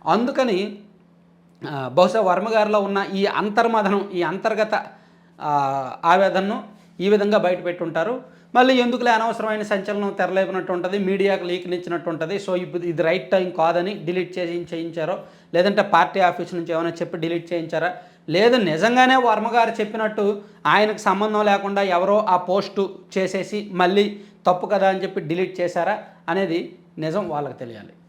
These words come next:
కానీ ఏదైనా సరే ఆయనకు పవన్ కళ్యాణ్ గారికి గ్యాప్స్ ఉన్నమాట వాస్తవం,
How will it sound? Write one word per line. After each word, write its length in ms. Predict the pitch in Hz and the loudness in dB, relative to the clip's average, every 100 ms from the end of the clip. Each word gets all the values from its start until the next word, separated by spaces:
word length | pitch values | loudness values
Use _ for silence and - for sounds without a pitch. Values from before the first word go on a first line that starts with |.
| _ _ | _ _
కానీ 180 | 190 254 | -2 -2
ఏదైనా 400 | 202 190 196 196 | 0 0 0 -2
సరే 360 | 185 202 302 - - _ 151 | -4 -4 -6 -8 -20 _ -2
ఆయనకు 320 | 180 202 240 | -2 -2 -6
పవన్ 300 | 180 165 170 | -4 -4 -2
కళ్యాణ్ 260 | 170 165 | -2 -2
గారికి 280 | 170 160 151 | -2 -4 -6
గ్యాప్స్ 340 | 135 147 151 165 | -4 -4 -4 -4
ఉన్నమాట 320 | 165 165 160 | -4 -4 -4
వాస్తవం, 460 | 165 170 214 262 | -4 -4 -8 -10